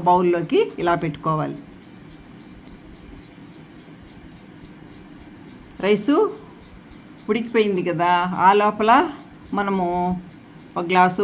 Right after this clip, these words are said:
ఒకటిన్నర గ్లాసు వాటర్ వేసిందని ఇంకొక పాత్రలో స్టవ్ మీద వేడి చేసుకోవాలి. ఇది కొంచెం వేడవుతానే మనము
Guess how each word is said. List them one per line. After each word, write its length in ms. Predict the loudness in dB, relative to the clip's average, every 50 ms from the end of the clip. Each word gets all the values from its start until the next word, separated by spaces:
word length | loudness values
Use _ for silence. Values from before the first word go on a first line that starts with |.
| 2
ఒకటిన్నర 480 | 2 0 -2 -2 -4 -4 -2 -4 -4 -4 -2
గ్లాసు 340 | -2 -2 -2 -2 -2 -2 0 0
వాటర్ 300 | 0 0 0 -2 -4 -4 -4
వేసిందని 420 | -2 -4 -4 -4 -6 -6 -4 -4 -4 -4
ఇంకొక 300 | -2 -2 -4 -4 -6 -4 -4 -2
పాత్రలో 400 | -2 -2 -4 -6 -4 -4 -4 -4 -4 -4
స్టవ్ 240 | -4 -2 -2 -2 -2 -2
మీద 120 | 0 2 2 2 0 -2 -6 -4 -2
వేడి 180 | -2 -2 0 -2 -4
చేసుకోవాలి. 580 | -4 -4 -6 -8 -6 -4 -4 -4 -4 -4 -6 -8 -14 -18 -20 -20 -20 -20 -20 -20 -20 -20 -20 -20 -20 -20 -20 -20 -20 -20 -20 -20 -20 -20 -20 -20 -20 -20 -20 -20 -20 -20 -20 -20 -20 -20 -20 -20 -20 -20 -20 -20 -20 -20 -20 -20 -20 -20 -20 -20 -20 -20 -20 -20 -20 -20 -20 -14 -10
ఇది 140 | -8 -6 -4 -2 -4
కొంచెం 220 | -2 -2 -2 -2 -2 0
వేడవుతానే 680 | 0 0 0 0 -2 0 0 0 0 0 -2 -4 -4 -4 -4 -2 -2 -2 -4 -4 -8 -12 -20 -20 -20 -20 -20 -20 -20 -20 -20 -14 -6 -6
మనము 260 | -4 -2 0 2 2